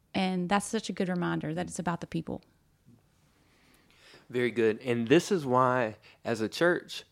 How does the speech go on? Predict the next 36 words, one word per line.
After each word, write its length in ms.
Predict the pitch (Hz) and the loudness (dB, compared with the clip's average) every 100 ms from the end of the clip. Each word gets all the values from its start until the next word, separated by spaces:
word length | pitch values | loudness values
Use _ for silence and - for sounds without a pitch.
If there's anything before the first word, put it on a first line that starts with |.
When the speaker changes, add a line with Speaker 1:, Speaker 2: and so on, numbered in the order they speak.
| _ | _
Speaker 2:
we 320 | 110 127 139 | -4 0 0
champion 640 | 123 - 131 127 - 113 95 | -2 -4 -2 -2 -2 -6 -6
teamwork 580 | - 139 123 95 - 104 | -4 -4 -2 -4 -4 -8
because 580 | 113 - 147 156 117 | -8 0 2 2 -2
the 120 | - 110 | -4 -4
Holy 340 | - 143 123 | 0 -2 -2
Spirit 560 | - - 143 139 104 - - - - | -6 -4 0 0 -2 -6 -20 -20 -4
has 220 | 120 113 | -4 -2
given 260 | 127 117 113 - | -2 -2 -4 2
all 340 | 135 139 131 | 4 4 4
of 140 | 117 104 | 0 -2
us 160 | - | -8
different 400 | - 113 - 104 | -6 -6 -4 -6
gifts. 340 | 107 104 95 - | 0 0 0 -2
Uh, 220 | 110 - | -2 0
I 60 | 120 | 2
read 220 | 127 151 | 4 4
this 140 | 127 | 2
quote 320 | - 135 120 - | 2 2 2 0
from 240 | 123 110 | -2 0
John 280 | 117 117 110 | 0 0 2
Wesley. 400 | 110 - 107 98 - - - | -2 -2 -6 -6 -10 -20 -4
He 100 | 131 | -4
said, 480 | - 123 104 95 92 - - - | 0 4 4 2 0 -12 -14 -4
"In 160 | 123 | -4
essentials, 800 | 107 - 185 196 220 202 190 - - | -4 0 2 2 2 2 0 -8 -18
there's 360 | - 117 104 95 | -2 0 0 0
unity," 520 | 120 107 92 - 85 - | 0 0 -2 -6 -10 -10
meaning, 440 | 113 117 107 92 92 - - - - - - | -2 0 0 -4 -8 -16 -20 -20 -20 -20 -10
uh, 80 | 107 - | -10 -4
the 200 | 120 117 | 2 2
essential 400 | - 147 - 113 | 4 2 4 4
of 60 | |
the 60 | 101 | 4
faith 340 | - 104 98 | 4 0 2
is 280 | 90 90 - | -2 -4 -6